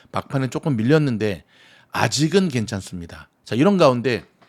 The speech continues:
우리 돈나머니 캐시 우드가 주력 펀드에서 테슬라의 비중을 역대 최고치까지 끌어올렸습니다. 그러면 오늘 이렇게 테슬라가 끌어올린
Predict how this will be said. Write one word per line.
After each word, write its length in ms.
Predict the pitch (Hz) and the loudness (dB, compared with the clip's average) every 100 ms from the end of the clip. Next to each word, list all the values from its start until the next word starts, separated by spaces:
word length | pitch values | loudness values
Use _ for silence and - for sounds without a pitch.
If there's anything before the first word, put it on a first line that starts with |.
| _ _ | _ _
우리 140 | 131 135 | -8 -4
돈나머니 480 | 139 175 180 156 | 0 2 2 2
캐시 340 | 143 180 - 156 | -2 -4 -2 0
우드가 500 | 131 120 147 107 - _ _ - _ | 0 2 2 2 -2 _ _ -20 _
주력 320 | - 143 196 | -8 4 4
펀드에서 640 | 196 202 190 165 127 117 - | 4 0 2 2 2 -4 -4
테슬라의 540 | 175 170 170 151 143 | -6 -4 -2 0 0
비중을 420 | 127 107 117 135 | -2 -6 -4 -2
역대 300 | 110 - 135 | -4 -6 -8
최고치까지 1040 | 123 - 190 185 - - - 127 139 180 190 _ _ _ _ | -8 -4 -2 -2 -4 -8 -2 -2 0 -4 -6 _ _ _ _
끌어올렸습니다. 960 | 190 196 170 127 110 - 95 107 87 - _ - - - | 2 4 4 2 -2 -8 -6 -4 -6 -10 _ -20 -20 -8
그러면 680 | - 131 120 117 113 87 78 _ _ _ | -2 0 0 0 -2 -6 -14 _ _ _
오늘 200 | 101 117 | -6 -6
이렇게 180 | 110 - | -6 -10
테슬라가 520 | - 143 139 127 117 | -10 -6 -4 -2 -4
끌어올린 1000 | - 151 147 139 113 110 107 117 117 107 | -8 -4 0 0 0 -2 -4 -4 -4 -8